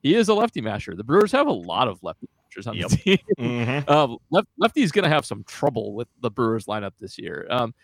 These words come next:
Speaker 1: ju-, just, uh, last year, he had an eight eighteen O P S against them. He got on base at a three forty-two clip, which is nice 'cause the Brewers need on base more than probably anything else, and hit for power. Um, he will be more than serviceable in a platoon with Narvaez,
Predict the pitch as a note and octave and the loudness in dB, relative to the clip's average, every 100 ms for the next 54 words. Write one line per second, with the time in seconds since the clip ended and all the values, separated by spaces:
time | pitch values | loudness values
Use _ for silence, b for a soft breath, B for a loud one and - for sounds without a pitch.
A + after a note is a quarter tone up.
0 | b b D#3+ - C#3 C#3+ B2+ A2+ G2 C#3+ | b b -4 -4 -4 -2 2 0 4 2
1 | F3 F#3 E3 D3 B2+ - A2+ C3 C3 C3+ | 2 0 0 0 -4 -4 -4 -4 -4 -4
2 | A#2+ A#2 A#2 G#2 A2 G#2 G2+ G2+ - G#2+ | -2 -2 -2 -4 -6 -10 -12 -10 -8 -8
3 | G2+ - C3+ A#2 A2+ D3 E3+ D3 - A#2 | -10 -16 -10 -4 0 2 2 0 -4 -4
4 | C3+ D#3 D#3 _ - C3 B2 A2 A2 D#3+ | -4 -4 -6 _ -6 -6 -4 -6 -4 -6
5 | - E3 - - G#2 F2 A2 A2+ - A#2+ | -2 -2 -2 -10 -14 -10 -8 -8 -10 -20
6 | G#2 G#2 A2+ A2 - _ A2+ A2 A2+ - | -12 -8 -6 -8 -12 _ -12 -6 -6 -4
7 | A2 G#2 G#2 A2+ - A2+ G2+ G2 F2+ G#2+ | -6 -6 -8 -8 -8 -8 -8 -10 -14 -10
8 | G2 G#2 G2+ A#2 F#3+ F#3 - A2 D3+ E3 | -10 -10 -12 -2 0 0 -2 -4 -4 0
9 | D#3 D3+ C#3+ C3+ b b b C#3+ C3 A#2+ | 4 4 2 0 b b b 2 2 2
10 | A#2+ _ D3 C3+ B2+ B2+ - _ C3 C#3 | -4 _ -12 -4 -2 -2 -6 _ -4 0
11 | C3 A#2+ A#2+ B2+ A#2 C#3 F3+ F3 D#3+ F#3 | 0 -2 -2 0 4 4 4 0 -4 -2
12 | A#3 G3 A2 G2+ F#2+ A#2 _ - B2+ C3 | -2 -2 -8 -8 -6 -8 _ -8 -6 -6
13 | B2 C#3+ C3 C3 B2 D#3+ C#3 A2+ A#2+ | -6 -4 -4 -4 0 0 0 -2 -4